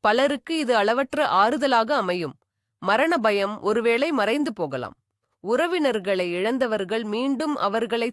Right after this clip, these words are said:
சந்திப்போம் என்ற நம்பிக்கையை பெறுவார்கள். இது உலகளாவிய அளவில் பதட்டம் மற்றும் மனச்சோர்வு அளவுகளை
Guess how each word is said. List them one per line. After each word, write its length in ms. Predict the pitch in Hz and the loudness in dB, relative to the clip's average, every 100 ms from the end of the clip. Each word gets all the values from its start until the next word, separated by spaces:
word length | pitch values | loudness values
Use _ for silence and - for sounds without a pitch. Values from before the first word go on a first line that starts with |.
| - | -4
சந்திப்போம் 640 | 208 226 269 - 262 294 | -4 -4 -6 -2 -2 0
என்ற 240 | 247 208 208 | -2 -4 -4
நம்பிக்கையை 640 | 185 196 233 214 196 226 - | -4 -4 -6 -4 -4 -4 -6
பெறுவார்கள். 540 | 156 135 127 120 113 _ _ _ _ | -4 -4 -6 -6 -12 _ _ _ _
இது 320 | 233 240 330 | -6 -2 0
உலகளாவிய 840 | 240 269 311 320 254 240 240 254 233 | 2 2 2 2 4 2 2 -2 -2
அளவில் 560 | 160 185 180 156 185 - _ _ 240 | -2 -2 -2 -4 -8 -14 _ _ 0
பதட்டம் 520 | 254 349 - 302 294 302 | 2 0 0 0 0 -4
மற்றும் 340 | - 208 247 226 | -6 -6 -4 -2
மனச்சோர்வு 800 | 190 226 302 - 240 233 226 208 | 0 0 -4 0 0 0 0 0
அளவுகளை 480 | 175 185 190 196 | 0 -2 -2 -4